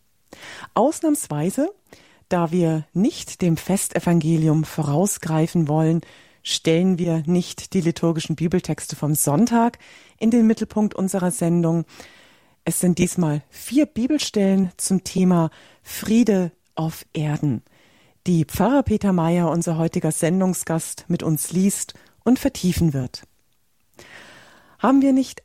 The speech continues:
alle eine besondere Sehnsucht nach Frieden in diesen Tagen rund um das Weihnachtsfest? Und gerade in dieser Zeit ist, wie man immer wieder selbst die Erfahrung machen kann,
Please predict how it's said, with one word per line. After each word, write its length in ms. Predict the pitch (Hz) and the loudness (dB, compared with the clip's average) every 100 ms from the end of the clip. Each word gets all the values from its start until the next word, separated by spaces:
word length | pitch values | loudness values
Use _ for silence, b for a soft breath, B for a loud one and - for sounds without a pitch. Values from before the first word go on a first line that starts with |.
| - | -4
alle 440 | 185 220 220 214 | -2 0 0 0
eine 220 | 180 185 | -2 -2
besondere 760 | 170 160 - 175 254 277 233 214 | -2 -4 0 2 2 2 2 0
Sehnsucht 720 | - 185 190 196 190 - - | -2 0 2 2 -2 -4 -4
nach 180 | 190 - | -4 -4
Frieden 680 | - - 226 262 220 151 b b b b _ | -14 -4 0 4 4 2 b b b b _
in 160 | 160 | -4
diesen 300 | 160 156 170 | -2 -2 -2
Tagen 520 | - 147 147 143 151 143 - | -2 0 0 2 0 -2 -8
rund 300 | 147 156 156 | 0 0 2
um 120 | 156 | 0
das 280 | 147 - 147 | -2 -4 0
Weihnachtsfest? 960 | 135 151 147 - - - 139 - - | 2 4 2 -2 -8 -4 -4 -4 -4
Und 180 | - 160 B B B B _ _ _ | 0 0 B B B B _ _ _
gerade 420 | - 170 156 214 226 | -2 0 2 0 0
in 260 | 214 254 | 0 0
dieser 380 | 262 240 185 - | 0 -2 -4 -4
Zeit 460 | - 160 160 214 - | -6 -2 0 0 0
ist, 420 | 202 277 - - B B _ | -2 -2 -4 -8 B B _
wie 100 | 190 | 2
man 140 | 180 | 2
immer 280 | - 208 226 | 4 4 4
wieder 180 | 190 175 | 2 0
selbst 480 | - 170 180 - - | 0 0 0 -2 -4
die 60 | |
Erfahrung 480 | 165 - 170 190 196 | -4 -2 0 2 2
machen 240 | 175 - | 0 -2
kann, 300 | 180 175 175 | -2 0 0